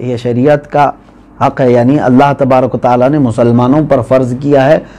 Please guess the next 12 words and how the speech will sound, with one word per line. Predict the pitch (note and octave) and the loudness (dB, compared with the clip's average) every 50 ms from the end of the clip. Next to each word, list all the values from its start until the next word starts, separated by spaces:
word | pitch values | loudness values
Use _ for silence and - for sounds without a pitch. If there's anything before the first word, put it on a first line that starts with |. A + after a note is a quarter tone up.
| - - - - - | -20 -20 -14 -6 -2
ज़कात | A2+ B2 A#2 A#2+ B2+ B2+ C3+ D3 D#3+ D3 | 0 0 2 2 2 2 2 2 2 0
सिर्फ | D3+ - - D#3 D#3+ D#3+ D3 | -4 -2 0 0 2 0 0
साहिब | - - C#3 A#2+ A#2 A#2 A#2 C3+ | -4 -4 -4 -2 -2 -2 0 0
इस्लाम | D3+ D3 A2+ A#2+ - A#2+ A#2+ A#2+ B2 A#2+ A2+ A2 A2 | 0 0 -2 -4 -4 -2 0 2 2 2 0 -2 -2
को, | A2 A2 G#2+ | -4 -4 -4
मुसलमान | A2 A2+ G#2+ - B2+ B2+ A#2+ A#2+ A#2+ A#2+ A#2 | -4 -4 -4 -2 -2 0 0 0 0 0 0
को | A2+ A#2 C3 | 0 0 0
ही | A#2+ A#2+ D3 D3+ | 2 2 2 2
दी | C3 B2+ A#2+ A2+ | 4 4 2 2
जा | A#2 G#2+ G#2 | 2 0 0
सकती | - A#2 G#2+ - - - B2+ B2 | -2 -4 -6 -6 -2 0 2 4
है। | A#2 C3 C#3 C#3 C#3 | 4 4 4 2 0